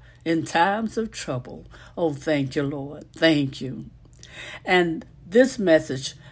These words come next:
scripture is Ephesians fifth chapter, verses fifteen through seventeen, also from the New Living Translation, and it says, "So be careful how you live. Don't live like fools,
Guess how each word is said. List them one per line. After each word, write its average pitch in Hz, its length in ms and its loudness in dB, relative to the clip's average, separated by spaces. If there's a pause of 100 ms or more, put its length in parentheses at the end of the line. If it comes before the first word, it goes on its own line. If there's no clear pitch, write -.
(440)
scripture 208 640 4
is 180 560 4
Ephesians 156 760 0
fifth - 360 -2
chapter, 214 600 -6 (440)
verses 170 400 0
fifteen 143 600 0
through - 260 -8
seventeen, 156 1000 -2 (260)
also 170 420 2
from 190 240 0
the 185 100 2
New 185 140 0
Living 180 300 -2
Translation, 135 880 -2
and 131 140 -2
it 165 120 -2
says, 120 760 -2 (1300)
"So 202 200 6
be 170 160 8
careful 262 760 2
how 226 220 4
you 233 220 4
live. 262 680 2 (680)
Don't 285 240 8
live 311 180 10
like 226 300 6
fools, 147 960 -2